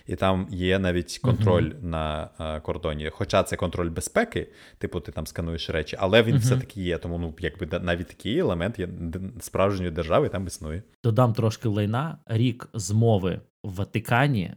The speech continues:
Speaker 2: до дві тисячі тринадцятого року був дванадцять років.
Speaker 1: Там є така штука, як рік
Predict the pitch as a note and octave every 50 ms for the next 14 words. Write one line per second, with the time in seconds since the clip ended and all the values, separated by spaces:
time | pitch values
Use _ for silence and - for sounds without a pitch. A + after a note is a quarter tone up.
0 | - - G2+ F2 - A2+ A2 G2 E2+ D2+ F2 F#2 - F#2 G2+ G2+ - B2 A2+ A2+
1 | - G2+ F2 - - F#2+ E2+ - _ - - F#2+ F#2+ - G#2 G2 G2 - - F2
2 | - F2 D#2+ F2+ F2 F#2 G#2 C#3 D3+ - - F2 C#2 - - _ _ - F2+ F2+
3 | F#2+ G2+ A#2+ C3 - - _ - G#2 F#2+ G2 G2 G2 F#2 F#2+ G2+ G2+ - - F2+
4 | E2+ - - - _ _ - F2 D2+ D2+ - - - - _ _ _ - F2+ F2
5 | F2 D#2+ D#2 E2 D#2 E2+ D#2+ - _ _ - F#2+ E2+ E2 - F2+ - - E2+ -
6 | - - F2 - F2+ E2+ D#2+ D#2+ D#2 - - F#2+ E2 F2+ E2+